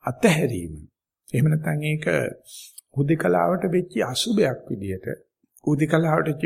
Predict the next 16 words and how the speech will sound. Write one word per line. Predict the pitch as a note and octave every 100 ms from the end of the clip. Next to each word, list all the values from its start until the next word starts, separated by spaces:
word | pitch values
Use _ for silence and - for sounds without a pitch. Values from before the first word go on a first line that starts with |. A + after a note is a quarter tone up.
| C3
බාධාවක් | A#2 B2+ E3 G3 G3+ F#3+
විදියට | G3+ F3+ F3+
සලකනද | C3+ C3 D3+ D3+ - D#3+ F#2+ B2+ - _ _ -
මෙයා | D3 C#3+ D3
කොච්චර | D3+ D#3 - G3 G#3+ -
පාරමිතා | D3 D3+ F#3+ F#3 B2+
පෙරලා | C3 D3 C3
තියෙන්න | A#2+ A#2+ A#2
ඕනේ. | A2+ A2+ - _ _ _ _ _ -
උණ | A#2+ C#3
ගහේ | C3+ D3
මල් | E3+ C#3 C3
පිපුණොත් | C#3+ C#3+ F#3 G#3
උණ | D#3 C#3+
ගහේ | C#3 E3
විනාශේ. | D#3 A2 F2+ - -